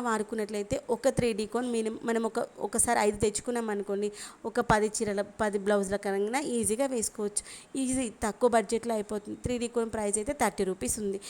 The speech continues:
మనకి ఒకప్పుడైతే ఆన్లైన్లో ఉం-, మాత్రమే దొరికేవి, ఇప్పుడు మనకి వర్క్ ఐటమ్స్ దొరికే ప్రతి షాప్లో కూడా దొరుకుతుంది. మనం ఎక్కడ అవైలబుల్ ఉందో అక్కడ తెచ్చేసుకొని మనం అవసరం ఉన్నప్పుడు వాడుకుని తర్వాత నెక్స్ట్ ఇంకొక బ్లౌజ్ కూడా అవే కలర్ కాంబినేషన్స్ కూడా వాడుకోవచ్చు అనమాట.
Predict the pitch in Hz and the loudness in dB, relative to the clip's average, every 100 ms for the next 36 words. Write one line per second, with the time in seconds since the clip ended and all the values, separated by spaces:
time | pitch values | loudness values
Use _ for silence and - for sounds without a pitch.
0 | - - 226 226 233 - 233 226 240 233 | -16 -4 -4 -2 -4 -4 -4 -2 -2 0
1 | 247 214 214 220 220 214 208 202 226 214 | 2 2 2 0 0 0 -2 -4 0 2
2 | 208 226 247 233 220 208 202 196 233 - | 4 2 0 2 0 0 -2 -2 -4 -6
3 | 208 208 208 202 202 294 254 214 202 220 | -4 -2 0 -2 -2 -6 -2 -4 -2 -4
4 | 208 214 220 202 302 - - - - 240 | -2 -2 -4 -4 -8 -8 -18 -18 0 2
5 | 233 285 269 285 233 220 226 247 220 226 | 2 2 6 8 6 4 0 2 4 2
6 | 214 - 208 202 - 233 220 214 226 226 | 2 -6 -6 -4 -2 0 -2 -2 -2 0
7 | 202 208 208 208 220 214 202 208 208 202 | 0 -2 -2 -4 -4 -6 -4 -4 -2 -4
8 | 208 - 294 - - - 254 254 294 214 | -4 -4 -6 -8 -16 -8 -4 -2 -2 0
9 | 208 208 247 240 233 233 220 202 202 262 | 2 2 0 -2 0 0 0 -2 -6 -8
10 | - 269 262 269 262 240 - 269 254 247 | -2 -2 0 -2 -2 -4 -4 -4 -2 0
11 | 240 233 226 254 - 208 233 254 240 233 | 2 2 0 -2 -2 0 0 2 2 2
12 | 233 220 220 214 202 - 294 320 240 208 | 2 0 0 -4 -4 -2 2 2 2 4
13 | 220 208 208 202 202 | 2 2 -2 -2 -6